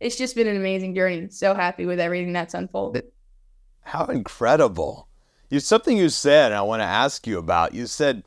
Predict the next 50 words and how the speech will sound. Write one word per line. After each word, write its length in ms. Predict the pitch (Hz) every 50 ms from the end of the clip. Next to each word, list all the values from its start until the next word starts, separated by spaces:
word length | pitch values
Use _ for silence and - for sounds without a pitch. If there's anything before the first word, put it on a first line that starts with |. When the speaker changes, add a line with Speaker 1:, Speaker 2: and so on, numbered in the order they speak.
| _ - _ _ _ - _ _
Speaker 2:
it 220 | - 127 120 113 87
took 240 | - 151 123 - -
you 140 | 139 123
seven 360 | 110 - - 156 160 156 151 139
months 240 | 139 139 143 117
of 120 | 127 117 -
school. 360 | - - - 147 135 123 120
You 140 | 120 117 113
were 100 | 110 110
an 100 | 110 117
engineer. 680 | 131 147 131 127 110 110 110 107 95 92 104 117 - _ _ _ _ _ _ _ _ _ -
Uh, 260 | - 107 101 87 76 -
it 140 | - 113 98
took 100 | 135 143
you 80 | 131 139
seven 300 | - 170 160 147 139 131
months 180 | 131 131 110
of 80 | 120 110
school 340 | - - - 135 127 123 120
to 60 | 107
decide 420 | 107 107 - - 110 107 104 98 87
to, 100 | 98 90
to 180 | - - 104
drop 300 | 95 104 113 113 110 -
out 180 | 123 127 135 -
and 80 | - 101
get 140 | 113 -
into 100 | 104 104
real 200 | 95 95 107 117
estate. 360 | 123 - - - - 92 85 -
So 140 | - 95
how 180 | - - 135 160
did 180 | 214 254 220 202
you 120 | 220 208
overcome 340 | 202 196 190 - 196 196 190
that 220 | 170 151 - -
fear? 500 | - - 143 160 180 170 117 76 - - _ -
Like, 300 | - 107 104 98 92 _ _ _ _ _ - - 123
going 300 | 123 135 156 185 185 -
from 180 | - 127 120
engineer 540 | 104 139 170 175 165 151 131 143 156 160 147
to 180 | 120 95 80 - _
<laughs> 80 | _ -
real 180 | - - 202
estate 420 | 175 165 160 - - - - 160 107
investor 420 | 110 120 117 127 147 - - 139
is 100 | 113 - - _ _
quite 200 | - - 156 165
a 40 | 139
jump. 340 | 101 113 143 151 117 -